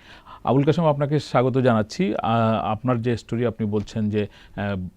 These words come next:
সামনে, আহ, সরকার বাজেটের বিভিন্ন টার্গেট চেঞ্জ করেছে, বিশেষ করে মূল্যস্ফীতি এবং জিডিপির প্রবৃদ্ধি। বলছেন যে, আহ, বাজেটে যে মূল্যস্ফীতি ধরা হয়েছিল ছয় দশমিক পাঁচ শতাংশ, আগামী জুন শেষে গিয়ে থাকবে গড় মূল্যস্ফীতি,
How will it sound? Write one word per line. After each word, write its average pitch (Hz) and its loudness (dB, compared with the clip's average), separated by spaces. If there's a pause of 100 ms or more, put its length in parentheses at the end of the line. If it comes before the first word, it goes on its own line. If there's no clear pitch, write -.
সামনে, 104 0
আহ, - -10
সরকার 110 2
বাজেটের 101 0
বিভিন্ন 101 -2
টার্গেট 98 0 (200)
চেঞ্জ 135 2
করেছে, 85 -10
বিশেষ 98 -10
করে 101 -6
মূল্যস্ফীতি 107 -4
এবং 95 -6 (440)
জিডিপির 98 -6
প্রবৃদ্ধি। 101 -6 (400)
বলছেন 107 0
যে, 104 0 (340)
আহ, 113 -6 (380)
বাজেটে 113 0
যে 117 0 (100)
মূল্যস্ফীতি 107 -2 (160)
ধরা 110 -2
হয়েছিল 98 -2
ছয় 110 -2
দশমিক 104 -6
পাঁচ 110 -2
শতাংশ, 98 -8
আগামী 98 -4
জুন 113 -4
শেষে 110 -8
গিয়ে 98 -6
থাকবে 90 -10
গড় 104 -4
মূল্যস্ফীতি, 92 -8